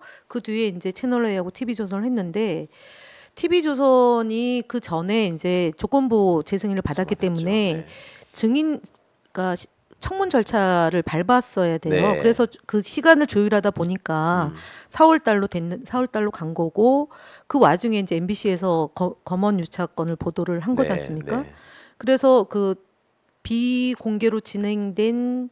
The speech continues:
Speaker 1: 의견 청취 내용의 속기록을 보니까 상세하게 나와 있어요.
Speaker 2: 당시에 채널 A 관계자들이 와서, 예, 사장이 와서 답변했던
Speaker 1: 네,
Speaker 2: 내용.
Speaker 1: 네.
Speaker 2: 그렇죠. 예.
Speaker 1: 그리고
Speaker 2: 음.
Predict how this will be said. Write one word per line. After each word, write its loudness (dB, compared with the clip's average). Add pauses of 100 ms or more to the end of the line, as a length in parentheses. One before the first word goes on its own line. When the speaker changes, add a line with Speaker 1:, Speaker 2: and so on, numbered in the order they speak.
(500)
Speaker 1:
의견 0
청취 -4
내용의 2
속기록을 2
보니까 -4 (300)
상세하게 2
나와 2
있어요. -4
Speaker 2:
당시에 0
채널 0
A -2
관계자들이 -10
와서, -6
예, -10
사장이 -6
와서 -8
답변했던 -8
Speaker 1:
네, 2
Speaker 2:
내용. -2
Speaker 1:
네. -2
Speaker 2:
그렇죠. -8
예. -18 (320)
Speaker 1:
그리고 0
Speaker 2:
음. -10